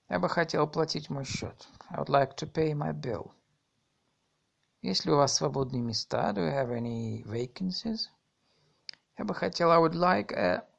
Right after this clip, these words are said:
я хотел бы выехать. I would like to check out. Я оплачу счёт наличными. I'll pay in cash. Если в номере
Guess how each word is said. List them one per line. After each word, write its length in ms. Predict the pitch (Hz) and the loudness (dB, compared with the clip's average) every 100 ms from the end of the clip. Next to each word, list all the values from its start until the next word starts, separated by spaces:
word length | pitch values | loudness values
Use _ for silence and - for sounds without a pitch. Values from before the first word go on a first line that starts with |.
| - | -12
я 80 | - | -8
хотел 320 | - - 175 | -8 -2 -2
бы 160 | 85 185 | 0 -2
выехать. 520 | 214 143 - - - | 0 -2 -2 -10 -10
I 60 | 120 | -4
would 140 | 131 | -2
like 260 | 147 151 - | 0 0 -2
to 100 | 170 | -10
check 260 | - 185 | -6 -8
out. 420 | - - - - - _ _ _ _ _ _ _ _ _ _ _ - | -8 -10 -12 -18 -20 _ _ _ _ _ _ _ _ _ _ _ 0
Я 140 | - | 2
оплачу 380 | 190 170 - 180 | 2 0 0 -4
счёт 300 | - 165 - | -2 -4 -2
наличными. 540 | 165 127 - - 139 | -2 -2 -4 -6 2
I'll 260 | 147 143 139 | 4 4 2
pay 220 | 165 151 | -2 -2
in 100 | 147 | -4
cash. 440 | - 113 - - - _ _ _ _ _ _ _ _ _ _ _ _ _ | -6 -10 -10 -12 -16 _ _ _ _ _ _ _ _ _ _ _ _ _
Если 380 | 190 165 180 156 | -6 -4 2 4
в 120 | 147 160 | 4 4
номере 500 | 160 147 135 131 | 2 2 0 -2